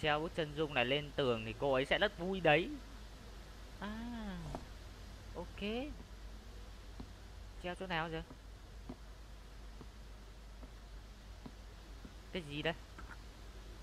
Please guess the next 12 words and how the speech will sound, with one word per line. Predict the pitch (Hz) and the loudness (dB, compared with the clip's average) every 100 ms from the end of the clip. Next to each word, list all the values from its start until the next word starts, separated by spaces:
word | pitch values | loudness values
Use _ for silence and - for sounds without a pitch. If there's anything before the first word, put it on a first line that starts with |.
| - - - - | -10 -10 -10 12
Bát | 190 214 - | 12 12 6
sứ. | 185 180 220 311 - - - - - - - - - - - - - - - - - - - 185 | 4 4 2 -2 -4 -10 -12 -12 -12 -10 -12 -10 -12 -10 -10 -10 -10 -6 -6 -8 -10 -8 -8 2
Lấy | 180 208 | 12 12
hết | 269 | 12
đi. | 247 254 - - - - - | 12 8 0 -10 -12 -12 -10
Nếu, | - 208 190 | -4 -2 4
nếu | 233 | 6
biết | 247 262 | 8 6
gì | 233 | 6
cứ | 220 | 4
lấy | 226 214 | 12 12
thôi. | 240 - | 12 8